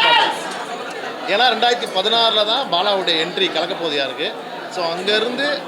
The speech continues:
தம்பி ஒரு ஒம்பது, பத்து வருஷம். ஆ, பல பேருக்கு வாய்ப்பு கிடைக்குது, நம்ம சேட்டலைட்டில் வராங்க, நம்ம ஷோஸில் நிறைய பேர் வராங்க. அந்த வாய்ப்புகளை ஒரு சிலர் தான்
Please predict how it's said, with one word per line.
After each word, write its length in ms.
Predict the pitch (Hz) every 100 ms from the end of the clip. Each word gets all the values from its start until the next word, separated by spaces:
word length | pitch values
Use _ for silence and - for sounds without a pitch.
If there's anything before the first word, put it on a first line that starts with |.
| 190
தம்பி 240 | 180 202
ஒரு 200 | 185 170
ஒம்பது, 340 | 160 165 170 160
பத்து 200 | 160 160
வருஷம். 340 | 165 190 196 - - - - - - - - - -
ஆ, 260 | 156 160 165 170 -
பல 180 | 196 233
பேருக்கு 260 | 254 233
வாய்ப்பு 360 | 202 214 196 185
கிடைக்குது, 320 | 185 175 202
நம்ம 180 | 180 170
சேட்டலைட்டில் 580 | 175 190 196 190 175 151
வராங்க, 460 | 156 180 160 185 220 - - - - 165
நம்ம 160 | 165
ஷோஸில் 460 | 160 202 220 - 220
நிறைய 280 | 170 202 220
பேர் 140 | 233
வராங்க. 460 | 180 196 196 175 240 - - - - - -
அந்த 140 | - 160
வாய்ப்புகளை 560 | 165 240 269 240 233
ஒரு 280 | 254 196 220
சிலர் 380 | 170 233 254 226
தான் 220 | 226 269